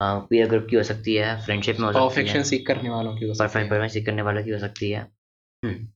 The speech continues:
Speaker 1: इनसिक्योरिटी है, ये टाइप हुआ है। अब आते हैं कि ओके, मैंने समझ लिया क्या-क्या इनसिक्योरिटी है, सब समझ। अब
Speaker 2: सॉल्यूशन।
Speaker 1: सॉल्यूशन, अब करें क्या हम? ठीक है, चलो मान लिया हम इनसिक्योरिटी है किसी बात की।
Speaker 2: दो सॉल्यूशन।
Speaker 1: मेरे पास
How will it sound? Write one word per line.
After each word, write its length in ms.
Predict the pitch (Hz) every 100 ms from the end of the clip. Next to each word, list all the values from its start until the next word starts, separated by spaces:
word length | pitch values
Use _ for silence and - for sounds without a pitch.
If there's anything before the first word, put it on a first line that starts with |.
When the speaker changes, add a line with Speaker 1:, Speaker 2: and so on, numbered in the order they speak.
| _ 107
Speaker 1:
इनसिक्योरिटी 520 | 104 110 107 101 107
है, 140 | 113
ये 80 | 107
टाइप 240 | 107 107
हुआ 140 | 107 104
है। 160 | - - _ _ _ _ _
अब 140 | 123 127
आते 240 | 123 131
हैं 160 | 127 135
कि 160 | 139
ओके, 380 | 110 101 95 95 _ -
मैंने 240 | 110 107
समझ 280 | 107 95 95
लिया 220 | 101 107
क्या-क्या 580 | - _ _ 98 95 101
इनसिक्योरिटी 560 | 95 - 95 98 110
है, 200 | 104 101
सब 160 | 107 104
समझ। 220 | - 104 - _ _ -
अब 80 | 131
Speaker 2:
सॉल्यूशन। 800 | 131 120 117 120 139 - 120 107
Speaker 1:
सॉल्यूशन, 480 | 113 101 107 - -
अब 140 | -
करें 360 | - 143 160 156
क्या 140 | 98
हम? 320 | 113 101 104 -
ठीक 260 | 123 98
है, 60 | 90
चलो 220 | 95 95
मान 280 | 101 101 101
लिया 160 | 107 117
हम 160 | 139
इनसिक्योरिटी 560 | 143 143 143 127 - 127
है 60 |
किसी 240 | 113 117 120
बात 180 | 117 -
की। 180 | - _ _ _ _ -
Speaker 2:
दो 180 | 123 127
सॉल्यूशन। 540 | 127 127 123 123 113 - _ _ _ _ _ _ _ _ _ _ _
Speaker 1:
मेरे 280 | 120 135 147
पास 600 | 147 139 135 143 143 -